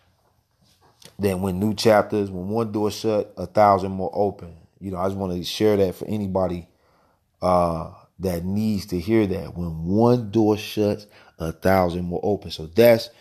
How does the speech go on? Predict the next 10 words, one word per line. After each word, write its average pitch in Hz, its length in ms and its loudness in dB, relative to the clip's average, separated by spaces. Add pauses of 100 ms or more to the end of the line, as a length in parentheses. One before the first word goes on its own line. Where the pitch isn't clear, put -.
(200)
what 92 260 -6
this 120 340 2
episode 101 580 -2
is 92 100 -4
about. 95 460 4 (320)
We're 104 140 -2
gonna 98 180 -2
talk 110 280 4
about, 95 460 2
uh, 85 520 -6